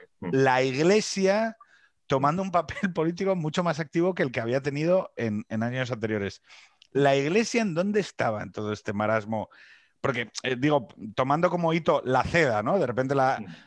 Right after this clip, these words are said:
Speaker 2: la iglesia dice, "No, no, no, espera que nos, <laughs> que nos arrasan".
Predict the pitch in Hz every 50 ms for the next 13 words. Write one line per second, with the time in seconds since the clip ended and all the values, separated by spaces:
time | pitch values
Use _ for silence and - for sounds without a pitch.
0 | _ _ - 123 113 107 117 139 156 160 - 170 147 131 123 110 - 123 104 110
1 | 127 139 139 135 139 143 143 131 107 - - - - _ - 131 - - 120 127
2 | 143 151 165 135 127 117 - - - _ _ - - - - - - - - -
3 | 170 151 143 143 - - 131 117 123 - 180 196 202 - - - 151 123 139 131